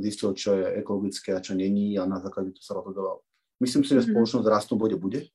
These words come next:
Speaker 1: a je to proste nevyhnutnosť, ale, ale je to ďaleko ešte.
Speaker 2: Ja sa ešte vrátim k tomu, ty si naznačil teda už, eh, že ste otvorili predajňu aj v Rusku, ak sa teda nemýlim, tak máte teda v Moskve. Čo
Speaker 1: Petrohrade.
Speaker 2: predchádzalo, eh,
Speaker 1: Mhm.
Speaker 2: Petrohrade, prepáč.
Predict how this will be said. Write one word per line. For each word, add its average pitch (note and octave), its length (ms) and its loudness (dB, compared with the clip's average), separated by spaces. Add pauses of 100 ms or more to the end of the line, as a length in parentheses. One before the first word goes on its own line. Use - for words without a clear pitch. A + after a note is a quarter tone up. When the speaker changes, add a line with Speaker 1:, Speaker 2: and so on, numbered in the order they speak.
Speaker 1:
a G2 160 -6
je G#2 160 -10
to F#2+ 160 -14
proste - 400 -12
nevyhnutnosť, G#2+ 760 0 (880)
ale, F2 260 -6
ale G2+ 220 -6
je - 20 -4
to F#2+ 80 -4
ďaleko E2 400 -6
ešte. - 300 -18 (1200)
Speaker 2:
Ja G3+ 80 -6
sa A3 80 0
ešte A3 160 0
vrátim G#3 400 2
k G#3 80 -2
tomu, G#3 80 0
ty G#3 160 -2
si A3 80 -2
naznačil G#3 400 0
teda G3 400 -2
už, G3+ 160 -4
eh, F#3+ 240 2
že F#3+ 160 -2 (560)
ste G#3+ 320 -4
otvorili G3+ 400 0
predajňu F#3 400 -2
aj F#3+ 160 0
v F3+ 160 -6
Rusku, F#3 560 -4
ak F#3 80 -4
sa F#3+ 160 -6
teda F#3 160 -2
nemýlim, F#3 320 -2
tak F#3+ 160 -4
máte F3+ 240 -4
teda F#3+ 160 0
v F#3+ 80 -2
Moskve. F#3 560 -4 (480)
Čo B3+ 160 4
Speaker 1:
Petrohrade. G#3+ 240 4
Speaker 2:
predchádzalo, G#3+ 400 4 (240)
eh, G3+ 480 -2
Speaker 1:
Mhm. A2+ 40 -2
Speaker 2:
Petrohrade, G3 440 2
prepáč. G#3 360 -4